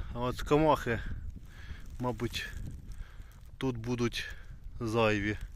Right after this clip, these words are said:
Добре, поїхали далі. Наступна зупинка — кукуруза.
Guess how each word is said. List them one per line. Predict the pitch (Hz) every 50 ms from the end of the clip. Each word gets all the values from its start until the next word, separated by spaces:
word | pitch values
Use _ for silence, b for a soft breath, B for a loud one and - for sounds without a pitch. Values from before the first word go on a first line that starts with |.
| - - - b b b b b b b b b b b b - - - - - - - -
Добре, | 143 185 202 185 185 180 180 165 - - - -
поїхали | - 147 135 139 147 165 - - 170 165 170
далі. | 160 160 170 175 190 202 202 208 180 - - - - - - - - - - - - - - 135
Наступна | 151 170 - - - 180 - 165 156
зупинка — | 147 147 165 160 - 185 185 190 190 - - 185 180 180 - - - - - - - - - - - - - - - - - - - - - - - - -
кукуруза. | 143 135 - 156 143 127 117 110 101 104